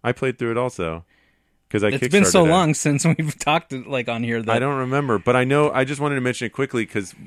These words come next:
Speaker 1: if we did talk about it, I don't need to go over
Speaker 2: I
Speaker 1: it,
Speaker 2: don't
Speaker 1: but
Speaker 2: think we did.
Speaker 1: Did we not?
Speaker 2: No.
Speaker 1: Okay, well.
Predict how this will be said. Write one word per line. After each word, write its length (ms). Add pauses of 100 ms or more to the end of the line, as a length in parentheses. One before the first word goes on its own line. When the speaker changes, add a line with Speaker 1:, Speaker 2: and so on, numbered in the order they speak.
(160)
Speaker 1:
if 160
we 160
did 240
talk 160
about 140
it, 20
I 40
don't 120
need 80
to 80
go 100
over 80
Speaker 2:
I 40
Speaker 1:
it, 20
Speaker 2:
don't 80
Speaker 1:
but 60
Speaker 2:
think 140
we 80
did. 340 (580)
Speaker 1:
Did 120
we 80
not? 400
Speaker 2:
No. 420 (540)
Speaker 1:
Okay, 420
well. 360